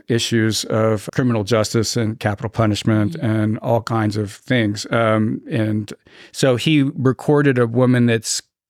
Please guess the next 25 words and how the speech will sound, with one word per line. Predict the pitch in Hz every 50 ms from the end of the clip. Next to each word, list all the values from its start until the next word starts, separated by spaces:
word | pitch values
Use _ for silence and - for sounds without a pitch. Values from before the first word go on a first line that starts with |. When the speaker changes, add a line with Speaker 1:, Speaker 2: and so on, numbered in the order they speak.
| _ _ -
Speaker 1:
a | 123 113
fixture | - - - 147 - - - - - 139 120 110 - - - - - -
at, | 127 117 120 - -
at | - - 170 - - _ _
protest, | - - 135 135 127 - - 117 117 120 - - - 139
at, | 131 131 - -
at | 117 - -
processing | - 127 120 113 - 120 110 104 - - 117 107 107
these, | 101 110 110 110 110 104 - - - -
um, | 113 110 113 113 117 - - -
when | 113 113 107 107 113 - -
executions | 113 107 - - - - - 120 104 - - 110 104 104 101
are | - 107 104 101 - -
about | 123 104 107 110 117 -
to | - - 113
occur. | 107 104 - - 123 117 117 117 110
And | 107 110 -
it's | 104 - -
just, | 117 - -
like, | 123 107 -
kind | - - 107 104
of | 101 - - - - - - - - - - - - -
megaphone | 117 117 120 117 117 117 110 - - 113 113 113 110 107 107 123 147 240 - _
speech. | - - - - - 120 120 117 110 104 - - - - - - - - _ -
Um, | 110 107 107 107 104 101 101 98 98 104